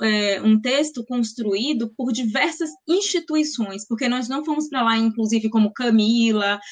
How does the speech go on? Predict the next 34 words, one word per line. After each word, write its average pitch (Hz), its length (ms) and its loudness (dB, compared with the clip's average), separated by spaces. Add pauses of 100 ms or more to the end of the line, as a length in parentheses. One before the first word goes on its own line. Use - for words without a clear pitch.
(120)
como 214 300 2
Bruno, 220 920 2 (120)
ou 202 100 -6
como 220 280 2
Carmen, 220 600 0
como 220 140 -2
quem 226 120 -6
quer 214 140 -6
que - 60 -14
seja. 170 220 -8 (240)
Nós 254 380 2
fomos 277 500 -10
como 254 300 -10 (260)
essas 339 400 -2
instituições 254 760 -8
que - 200 -20
compõem 294 800 -2 (380)
o 240 140 -4
canic, 247 600 -2 (140)
entende? 180 500 -14 (100)
E 247 440 -2
por 359 180 2
que 311 100 -2
atacar 233 540 0
a - 20 -10
Home? 165 360 -6 (220)
Nós 214 220 0
fazemos 311 360 2
parte 302 540 -2 (200)
de 214 100 0
uma 262 120 2
sociedade 240 680 -2
capitalista 247 720 -4
patriarcal. 240 720 -4